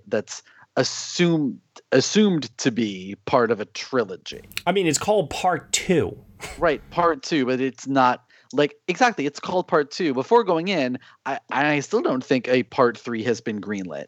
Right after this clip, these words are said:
Speaker 1: unless I'm very behind.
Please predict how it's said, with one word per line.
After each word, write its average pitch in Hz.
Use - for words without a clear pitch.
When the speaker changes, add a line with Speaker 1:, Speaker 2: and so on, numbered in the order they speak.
Speaker 1:
unless 110
I'm 98
very 113
behind. 92